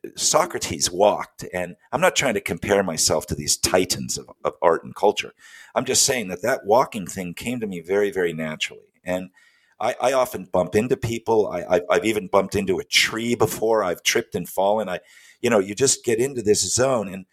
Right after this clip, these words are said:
there's something about, Matt, there's something about that blood that is coming up through your brain as you're walking. And, and whether it's a, whether I'm going fast or then I slow down, or I'll get a great thought and I'll stop and, you know, someone will bump into me from <laughs> behind or something, you know,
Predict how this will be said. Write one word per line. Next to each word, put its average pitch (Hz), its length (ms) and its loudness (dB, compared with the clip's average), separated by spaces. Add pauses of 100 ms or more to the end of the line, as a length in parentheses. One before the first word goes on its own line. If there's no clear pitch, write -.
(220)
there's 123 200 -2
something 180 560 -2
about, 127 360 2 (340)
Matt, 123 300 0
there's 110 180 -2
something 151 480 0
about 151 320 0
that 110 260 -2
blood 101 480 2 (580)
that 107 200 4
is 107 160 2
coming 135 360 -2
up 131 140 0
through - 180 -2
your 110 180 4
brain 90 580 0
as 90 180 0
you're 92 100 0
walking. 87 600 -2 (540)
And, 101 300 0
and 95 300 -6
whether 110 300 2
it's - 180 -2
a, 82 240 -4
whether 98 320 4
I'm 90 100 0
going 87 240 -2
fast 110 480 0
or 92 80 -2
then 92 160 0
I 90 80 -2
slow 85 320 2
down, 95 340 0
or 82 200 -4 (320)
I'll 90 100 2
get 110 160 0
a 107 60 -4
great 98 280 0
thought 98 380 0
and 87 100 -10
I'll 80 80 -14
stop - 560 0
and, 82 180 -10 (200)
you 92 120 -12
know, 82 100 -8
someone 104 280 2
will - 220 -6
bump 98 240 4
into 101 160 0
me 98 140 -2
from 101 180 -4
<laughs> - 0 -
behind 90 500 0
or - 60 -12
something, - 400 0
you 107 80 0
know, 107 120 6